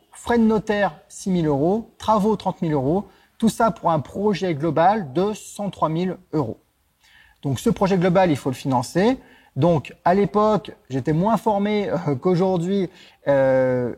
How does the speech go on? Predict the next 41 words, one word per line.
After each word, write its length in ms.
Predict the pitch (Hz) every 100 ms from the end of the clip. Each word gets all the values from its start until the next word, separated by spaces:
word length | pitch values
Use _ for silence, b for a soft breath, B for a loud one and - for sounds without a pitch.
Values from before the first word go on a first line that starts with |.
| -
et 240 | 175 185
donc 400 | 151 190 196 - -
j'ai, 340 | 117 117 139
la 160 | 131 147
banque 260 | 147 190 -
m'a 80 |
obligé 360 | 143 160 180 185
à 140 | 170
faire 280 | 151 160 151 139
un 120 | 127
apport. 360 | 117 151 175
Donc 180 | 143 117
maintenant, 160 | 127 143
je 80 | -
connais 180 | 139
des 80 | 135
petites 180 | 120 139
astuces 340 | 151 - 170
pour 160 | - 131
éviter 240 | 135 131
que 80 | 139
la 60 | 120
banque 220 | 131 135
me 80 | 147
fasse 200 | 120 113
ça. 240 | 151 208 B B B B B 156
Euh, 360 | 147 147 143
mais 380 | 143 139 135 180
du 100 | 170
coup, 100 | 185
à 40 |
l'époque, 200 | 170 165
j'ai 100 | 135
fait 100 | 135
un 60 | 170
apport 200 | 143 147
de 80 | 131
dix 120 | 123
mille 140 | 135
euros 320 | 131 143 226 -
et 320 | 202 214 196